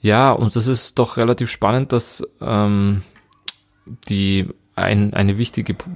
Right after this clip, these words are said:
Verursachung oder ein, was einen wichtigen Beitrag dazu leistet zum, zur Erderwärmung,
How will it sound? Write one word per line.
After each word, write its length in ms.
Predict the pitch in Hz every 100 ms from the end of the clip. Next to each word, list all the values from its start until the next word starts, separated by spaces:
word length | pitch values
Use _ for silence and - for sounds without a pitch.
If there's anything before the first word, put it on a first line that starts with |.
| -
Verursachung 1080 | - - 113 123 135 - 117 - 131 135 135 131 _ -
oder 460 | - - 95 90 82
ein, 240 | 104 101 - -
was 220 | 101 98
einen 300 | 101 104 -
wichtigen 600 | 117 - 113 101 98 92 - - - -
Beitrag 680 | 101 101 113 120 120 - - -
dazu 280 | 120 - 123
leistet 520 | 101 92 117 131 127
zum, 500 | - 120 120 120 120 - -
zur 260 | - 117 -
Erderwärmung, 640 | 104 107 107 110 120 127